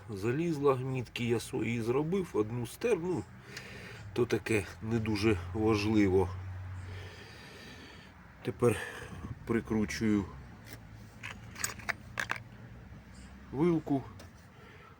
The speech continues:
гайкою. Саме цікаве, бачите, ну, не вистачило в них розуму, хто робив,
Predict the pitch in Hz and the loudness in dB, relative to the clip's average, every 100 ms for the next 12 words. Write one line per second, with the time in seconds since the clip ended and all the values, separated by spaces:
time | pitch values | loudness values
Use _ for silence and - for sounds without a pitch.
0 | - 95 113 117 113 - 113 110 101 - | -10 -2 4 6 6 2 2 2 0 -4
1 | 92 - - - - - - - - - | -8 -12 -20 -18 -12 -10 -10 -16 -16 -18
2 | - - - - - - - 113 110 107 | -18 -12 -8 -8 -10 -12 -4 0 2 2
3 | - - - 113 110 107 101 90 - - | 0 -10 -6 0 4 6 6 2 -10 -20
4 | - - - - - 101 104 - 98 92 | -20 -20 -18 -18 -8 2 2 2 0 2
5 | 101 113 90 98 107 107 95 101 - 101 | 2 0 0 0 2 2 0 -4 2 2
6 | 95 101 95 113 120 104 98 92 87 - | 4 0 0 4 4 6 2 2 -2 -12
7 | - - - - - 110 101 98 113 98 | -20 -20 -20 -18 -4 4 6 6 4 0